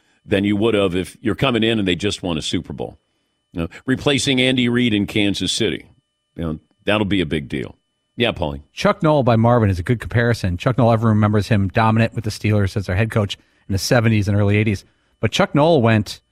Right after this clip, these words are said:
Speaker 2: he missed six out of seven playoffs to end his career with the Steelers. And I'll
Speaker 1: Yeah.
Speaker 2: bet you they had a tough time, you know, nine and seven, nine and seven, seven and nine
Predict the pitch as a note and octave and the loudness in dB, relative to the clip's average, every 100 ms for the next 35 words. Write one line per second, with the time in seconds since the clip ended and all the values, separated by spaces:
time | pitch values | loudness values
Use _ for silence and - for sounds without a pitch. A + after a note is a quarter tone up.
0 | _ _ - D3+ D#3+ C#3 - - - - | _ _ 0 2 2 -2 -8 -20 -12 -4
1 | E3+ - C3+ G#2+ D3 B2 G#2 - C3 A#2 | -2 0 0 0 0 0 -2 0 0 0
2 | E2 - - _ _ - - C3+ C3 A#2+ | -2 -10 -18 _ _ -10 -6 -2 0 0
3 | G#2 - B2 A#2+ A2 - - D3+ A#2+ G2+ | -2 -4 0 2 0 -4 -2 0 2 2
4 | A2 G2+ D3+ D3 A#2+ B2+ A2 F2 B2 - | 2 0 0 0 2 2 0 -2 -4 -2
5 | B2 A#2+ G#2 - _ _ _ _ A#2 G2 | 0 2 0 -4 _ _ _ _ 0 2
6 | A#2+ C3 A#2+ - A#2+ A2 A#2 A2+ - A2+ | 4 2 2 2 2 4 4 2 2 0
7 | G2+ - A#2 G#2+ G#2+ B2+ B2 A2 | 0 0 2 4 4 4 4 2